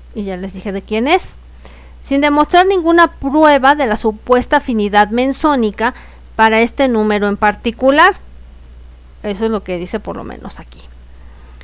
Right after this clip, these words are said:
Dice, el número de colonias que originalmente constituida en nuestro país vecino, y por lo tanto las tres estrellas se han utilizado en la heráldica América desde el comienzo de la Unión,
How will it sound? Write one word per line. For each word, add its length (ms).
Dice, 640
el 240
número 560
de 180
colonias 500
que 80
originalmente 720
constituida 680
en 100
nuestro 260
país 280
vecino, 460
y 120
por 240
lo 140
tanto 600
las 240
tres 320
estrellas 540
se 100
han 100
utilizado 840
en 260
la 240
heráldica 880
América 600
desde 240
el 80
comienzo 560
de 120
la 100
Unión, 440